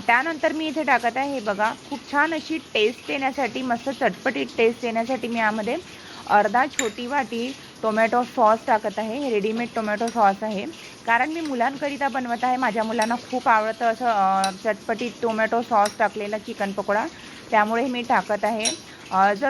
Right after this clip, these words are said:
तुम्हाला आवडत नसेल तर तुम्ही स्किपसुद्धा करू शकता, पण टाकून बघा, अ, टोमॅटो सॉस टाकून बघा, अ, पकोड्यामध्ये खूपच मस्त एकदम टे-, टेस्ट येते.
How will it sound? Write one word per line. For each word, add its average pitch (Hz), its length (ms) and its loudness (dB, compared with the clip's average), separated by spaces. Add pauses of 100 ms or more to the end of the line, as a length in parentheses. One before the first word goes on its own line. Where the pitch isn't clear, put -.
तुम्हाला 294 260 2
आवडत 233 360 4
नसेल 277 360 -4
तर 233 80 -2
तुम्ही 269 240 -4
स्किपसुद्धा 226 560 -4
करू 214 240 -2
शकता, 190 300 -2
पण 320 180 0
टाकून 311 360 2
बघा, 254 220 4
अ, 247 200 0
टोमॅटो 226 420 -2
सॉस 226 340 0
टाकून 247 400 -4
बघा, 220 280 2
अ, 196 340 -2
पकोड्यामध्ये 220 640 -2
खूपच 311 720 0
मस्त 247 340 -2
एकदम 233 400 0
टे-, 185 400 0
टेस्ट 208 300 0
येते. 214 280 -2